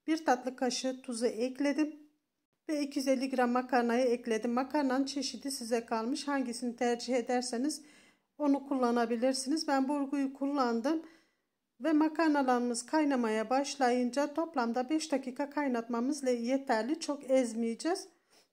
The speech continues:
Çok haşlayınca çok hamurlaşır. Beş dakika kaynadıktan sonra makarnamı kevgir yardımıyla iyice süzüyorum ve bir kaba aktarıyorum. Soğuk su veya sudan geçirmiyorum.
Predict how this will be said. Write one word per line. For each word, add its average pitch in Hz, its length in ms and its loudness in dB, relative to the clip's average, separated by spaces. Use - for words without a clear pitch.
Çok 311 240 -4
haşlayınca 285 540 0
çok 277 220 -6
hamurlaşır. 254 760 0
Beş 392 220 0
dakika 269 400 -2
kaynadıktan 269 640 0
sonra 254 320 -2
makarnamı 277 680 2
kevgir 285 400 -2
yardımıyla 233 680 -2
iyice 285 360 -4
süzüyorum 269 800 -2
ve 277 140 -2
bir - 100 -16
kaba 226 260 -2
aktarıyorum. 202 840 -8
Soğuk 320 380 0
su 302 200 -2
veya 285 240 2
sudan 277 400 0
geçirmiyorum. 277 840 0